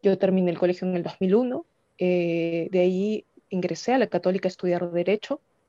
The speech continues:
y vi en el Derecho una herramienta de cambio social. Eh, me especialicé en Derecho Ambiental después, viendo, eh, temas de minería, hidrocarburos también, y cualquier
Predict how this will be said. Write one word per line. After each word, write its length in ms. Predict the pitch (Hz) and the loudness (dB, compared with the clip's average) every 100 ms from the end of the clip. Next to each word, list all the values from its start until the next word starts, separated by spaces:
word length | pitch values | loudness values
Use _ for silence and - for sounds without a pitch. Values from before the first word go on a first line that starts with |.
| _ 185 | _ -4
y 120 | 175 | 0
vi 160 | 185 | 2
en 140 | 196 214 | 2 2
el 100 | 202 | -2
Derecho 400 | 180 185 190 202 | -2 -2 -4 -4
una 100 | 196 | -4
herramienta 380 | 185 180 185 185 | -2 -2 0 0
de 100 | 175 | 0
cambio 240 | 170 175 | -2 -2
social. 460 | - 185 220 214 208 _ _ - - - - _ _ _ | -4 -4 0 0 0 _ _ -20 -20 -20 -20 _ _ _
Eh, 280 | - 190 185 - _ _ | 2 4 4 -2 _ _
me 240 | 185 185 | -4 -2
especialicé 580 | 175 185 - 180 - 262 | 0 -2 0 -2 4 4
en 160 | 277 190 | 4 2
Derecho 300 | 180 180 190 | 2 0 -2
Ambiental 500 | 175 175 196 247 220 | -2 0 0 0 -2
después, 640 | 185 - 208 233 - - | -8 -4 2 2 0 -8
viendo, 1000 | 175 175 190 196 196 196 202 202 196 196 | -10 0 2 2 2 2 2 2 0 -2
eh, 260 | 185 175 175 | -4 -2 -2
temas 600 | 180 185 185 190 190 - | -2 -2 -2 -4 -6 -8
de 340 | 180 - 170 | -10 -10 -10
minería, 540 | 170 170 175 240 285 196 | -8 -6 -4 2 4 4
hidrocarburos 800 | 170 165 165 208 254 247 208 - | 2 0 0 4 4 2 -2 -4
también, 560 | 175 180 190 196 208 - | -4 0 0 0 -6 -10
y 100 | 185 | -4
cualquier 420 | 175 170 196 202 | -4 0 0 -2